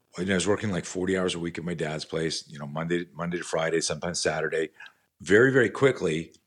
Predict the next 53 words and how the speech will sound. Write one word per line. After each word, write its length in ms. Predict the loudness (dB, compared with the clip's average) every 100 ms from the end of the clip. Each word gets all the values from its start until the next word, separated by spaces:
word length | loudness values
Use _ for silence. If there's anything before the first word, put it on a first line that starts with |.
| _ _ -6
uh, 340 | -4 -2 -4 -10 _ _ _
Mitch 440 | -2 4 4 4 4
lived 220 | 4 4
in 100 | 2
a, 100 | 2 0
in 120 | -2
a 60 | -2
kind 240 | 0 2
of 120 | 2 2
a 220 | 2 2
well-to-do 600 | 6 6 6 4 4 6
area, 440 | 6 6 6 4 -2 -16 -18 -20 _ 0
and, 360 | 2 2 2
uh, 220 | 2 0 -2 -8 _ _ _ _ _ -2 0
his 220 | 4 4
brother 300 | 6 6 6
wanted 320 | 6 2 0
lessons. 400 | -2 2 0 0
"How 100 | -4
come 180 | 0 4
Mitch 200 | 4 4
gets 240 | 4 4 2
lessons?" 440 | 0 -2 -4 -2
"Okay, 240 | 0 4
you 120 | 2 2
get 160 | 0
lessons, 440 | -2 -4 -8 -10 -4
but 100 | -2
it's 100 | 2
gotta 220 | 2 2
be 100 | 2
separate." 460 | 2 0 0 -10 -14 -14 -14 -6
And 100 | 2
then 160 | 4 6
we're 100 | 6
working 360 | 8 6 6
out 160 | 6 8
outside, 560 | 8 6 6 6 4 2
and 140 | 0
then, 240 | 0 -2 -4 -14 -14 -4
you 80 | 0
know, 140 | 0 0 -12 0
Derek 380 | 6 8 8 4
across 400 | 2 2 4 2
the 60 | 2
street, 420 | 2 4 2 2
their 120 | -2
buddy, 280 | 2 2 2
"What 160 | 2
are 20 | 4
you 60 |
guys 180 | 4 4
doing?" 440 | 6 8 6 0